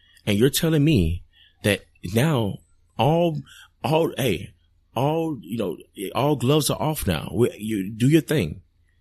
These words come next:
You know what I'm saying? You wanna go be with a horse? Go be with a horse. I mean, 'cause that was just to make you different from the Canaanites. No, man, those are excuses. Like, these are excuses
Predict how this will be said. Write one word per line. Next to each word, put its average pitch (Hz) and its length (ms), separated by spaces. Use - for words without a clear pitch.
You 90 120
know 113 80
what 113 40
I'm 120 360
saying? - 40
You 90 140
wanna 131 200
go 123 120
be 123 160
with 123 120
a 123 40
horse? 151 320
Go 113 120
be 131 100
with 190 80
a 135 40
horse. 151 500
I 110 80
mean, 110 140
'cause 101 140
that 117 160
was 120 100
just - 180
to 110 60
make 113 180
you 110 60
different 101 440
from 113 140
the 101 80
Canaanites. - 720
No, 131 220
man, 98 160
those 135 200
are - 40
excuses. 101 720
Like, 87 200
these 131 340
are 117 280
excuses 101 960